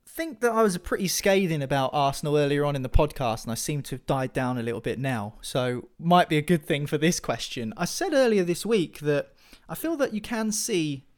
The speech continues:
direction for Arsenal. You know the way that they're trying to go. Like you say, there seems to be a clear plan in place. It does also feel like, in terms of results, they are treading water a little bit.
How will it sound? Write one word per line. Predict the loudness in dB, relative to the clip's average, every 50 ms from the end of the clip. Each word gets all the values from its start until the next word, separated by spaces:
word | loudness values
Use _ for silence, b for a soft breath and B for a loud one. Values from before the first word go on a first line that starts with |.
| _ -4
direction | 0 0 2 2 4 2 2 0 -2 -6 -6 -6 -6
for | -4 -4 -2 -2
Arsenal. | -2 -2 -4 -6 -8 -8 -8 -8
You | -6 -6 -4
know | -4 -2 0 0 2 2 0 0
the | 0 -2 -2
way | 0 2 2 2 2
that | 0 -2 -2
they're | -2 -4
trying | -4 -4 -6 -6 -6
to | -6 -6
go. | -6 -4 -4 -4 -6 -8 -12 _ -12 -4
Like | 0 2 2 2 2
you | -2 -6
say, | -4 -4 -4 -4
there | -4 -6
seems | -6 -6 -6 -6 -6 -6
to | -6 -6
be | -4 -6
a | -6
clear | -6 -6 -4 -2 -2 -4
plan | -4 -6 -8 -6 -4 -4 -4
in | -4 -4
place. | -6 -6 -6 -6 -6 -6 -8 -10 -14 -16 B B B B B B B B B B B B B -14
It | -14 -12 -6 -4
does | -4 -2 0 2
also | 2 2 2 2 2 2
feel | 2 2 2 4
like, | 4 2 2 0 -2
in | -6 -6
terms | -4 -2 -2 -2 0 0
of | 0
results, | 0 0 2 2 2 2 0 -2
they | -2 0
are | 0 0 0 -2
treading | -4 -4 -2 0 0 0 0 0
water | 0 0 0 0 0 0 0 0
a |
little | 0 0 -2 -2
bit. | -2 0 -2 -2 -4 -6 B B